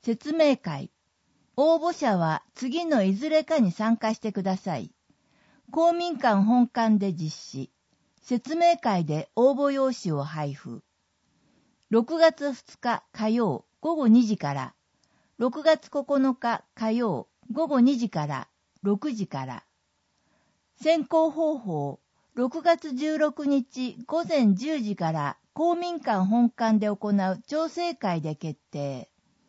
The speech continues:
なお、応募者は必ず出席してください。その他、市が設置する付属機関等の委員は原則二つまで。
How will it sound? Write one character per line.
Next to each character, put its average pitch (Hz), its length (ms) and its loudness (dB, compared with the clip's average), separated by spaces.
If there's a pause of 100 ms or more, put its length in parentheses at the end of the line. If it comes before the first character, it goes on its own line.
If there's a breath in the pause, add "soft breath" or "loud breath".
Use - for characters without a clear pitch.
(380)
な 240 240 6
お、 202 140 0 (280 soft breath)
応 330 220 4
募 349 160 -2
者 185 240 0
は 156 300 0
必 226 120 0 (280)
ず 247 240 -10
出 202 180 -6
席 226 400 -6
し - 60 -6
て 208 160 -6
く 196 80 -6
だ 180 160 -4
さ 160 240 -8
い。 - 100 -14 (1040)
そ 247 180 0
の 285 160 6
他、 160 300 -4 (340)
市 - 220 -8
が 302 140 4
設 214 260 -2 (120)
置 254 60 -6
す 262 160 -6
る 240 200 -4
付 226 100 -8
属 294 300 -8
機 - 140 -20
関 269 280 0
等 254 240 0
の 180 240 2
委 247 220 2
員 175 200 6
は 135 220 -2 (340)
原 254 240 0
則 254 440 -4
二 247 260 -4
つ 233 160 -4
ま 156 160 2
で。 117 220 -10